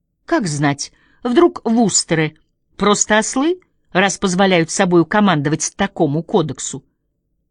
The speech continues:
К четырем я уже был не так тверд, как поначалу. В десять минут пятого у меня уже ощутимо чесались пальцы.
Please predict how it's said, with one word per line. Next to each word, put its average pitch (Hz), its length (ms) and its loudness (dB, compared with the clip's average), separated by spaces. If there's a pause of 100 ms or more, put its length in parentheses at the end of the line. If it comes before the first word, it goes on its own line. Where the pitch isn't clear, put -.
(840)
К - 20 -20
четырем 147 480 -2
я 135 160 -2
уже 131 200 -6
был 120 180 -6
не 117 140 -2
так - 260 -6
тверд, - 480 -10
как - 220 -12
поначалу. 113 640 -8 (1400)
В 117 100 -10
десять 165 420 0
минут 160 300 -2
пятого 170 380 0
у - 160 -2
меня 156 400 0
уже 147 240 -2 (120)
ощутимо 147 800 -4
чесались 127 600 -6
пальцы. - 500 -8